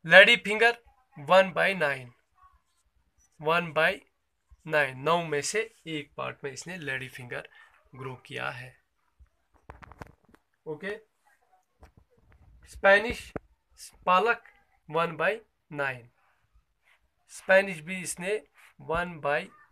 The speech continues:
nine part, ठीक है। तो इस तरह से हम इसको, ए, parts में लिख सकते हैं। What part of the field is used to grow Spanish and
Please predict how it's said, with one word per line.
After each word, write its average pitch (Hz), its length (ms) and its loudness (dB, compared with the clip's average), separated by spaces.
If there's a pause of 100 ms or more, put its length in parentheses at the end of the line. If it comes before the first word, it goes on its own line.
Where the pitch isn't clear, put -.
(340)
nine 151 520 -4 (840)
part, 123 400 -12 (420)
ठीक 156 220 -12
है। 202 160 -8 (240)
तो 143 160 -10
इस 202 160 -8
तरह 185 180 2
से 165 200 -10
हम 156 340 -12 (300)
इसको, 160 520 -14
ए, 143 580 -12 (340)
parts 156 300 -6
में 185 220 -8
लिख 156 180 -12
सकते 196 480 -10 (400)
हैं। 120 160 -14 (1000)
What 196 220 6 (120)
part 226 180 8
of 185 100 -6
the 208 160 2
field 220 220 -2
is 202 240 -4
used 214 260 -4
to 208 120 -4
grow 170 220 2 (140)
Spanish 139 400 0 (560)
and 165 280 6